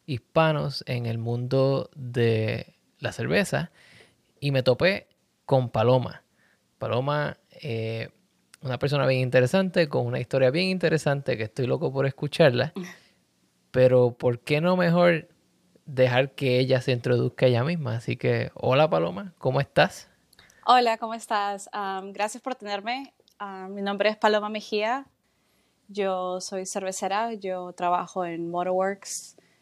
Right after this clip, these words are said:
Speaker 2: eh, Brewing en Bradenton, en Florida. Y soy peruana.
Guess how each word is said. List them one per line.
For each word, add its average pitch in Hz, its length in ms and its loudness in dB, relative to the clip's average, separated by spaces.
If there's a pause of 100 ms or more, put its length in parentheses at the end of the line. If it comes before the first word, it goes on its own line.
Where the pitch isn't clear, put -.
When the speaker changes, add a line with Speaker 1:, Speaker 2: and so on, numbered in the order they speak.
Speaker 2:
eh, 185 180 0
Brewing 202 480 -2 (200)
en 180 640 -2
Bradenton, 233 800 2
en 220 120 -8
Florida. 269 500 4 (600)
Y 202 160 2
soy 185 760 0
peruana. 180 480 6